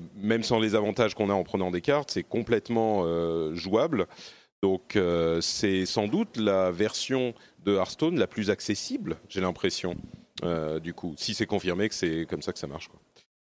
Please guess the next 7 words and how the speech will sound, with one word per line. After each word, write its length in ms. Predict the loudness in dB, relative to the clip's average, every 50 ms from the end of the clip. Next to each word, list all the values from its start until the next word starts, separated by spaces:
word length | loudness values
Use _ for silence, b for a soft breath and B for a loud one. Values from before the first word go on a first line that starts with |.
| _ _ _ _ _ 0
Euh, 560 | 2 2 4 2 2 2 2 2 2 0 0 -2 0
bon, 240 | 2 2 4 4 4
donc 180 | 2 0 2
voilà 240 | 4 4 4 4 2
sur, 460 | 0 -2 -4 -2 0 0 0 0 2
euh, 240 | 2 4 4 4 4
Hearthstone. 760 | 4 2 2 0 0 0 2 2 4 4 2 2 2 0 0